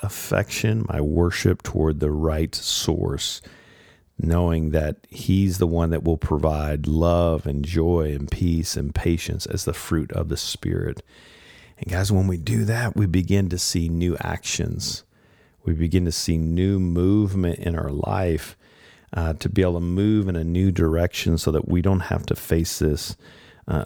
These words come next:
on our own. And so, um, as we're tackling this, we're beginning to, uh, face the hurt, to be honest, not to minimize it, uh, but to face it,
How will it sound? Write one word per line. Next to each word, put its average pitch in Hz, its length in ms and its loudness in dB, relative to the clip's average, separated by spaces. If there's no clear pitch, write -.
on 80 200 0
our 76 220 -2
own. 78 380 0
And 80 140 -2
so, 98 280 2
um, 85 420 0
as 127 180 2
we're 143 200 4
tackling 110 800 0
this, 90 360 0
we're 101 120 2
beginning 104 540 2
to, 90 400 2
uh, 82 360 0
face 101 520 0
the 147 140 2
hurt, - 600 -2
to 98 120 2
be 98 180 2
honest, 85 440 0
not 104 160 2
to 208 80 2
minimize 92 560 2
it, 90 180 0
uh, 85 120 -2
but 82 260 -2
to - 100 2
face - 680 0
it, 82 280 0